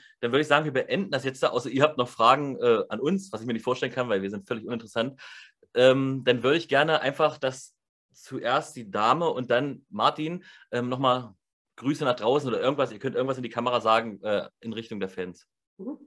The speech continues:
Speaker 2: Ja, ich freue mich natürlich über jeden, der kommt und, ähm, wir machen Rheinfire zusammen wieder groß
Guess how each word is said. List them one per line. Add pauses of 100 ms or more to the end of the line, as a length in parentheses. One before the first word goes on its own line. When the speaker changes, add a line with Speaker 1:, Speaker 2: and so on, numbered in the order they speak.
(160)
Speaker 2:
Ja, (180)
ich
freue
mich
natürlich
über
jeden,
der
kommt
und,
ähm,
wir
machen
Rheinfire
zusammen
wieder
groß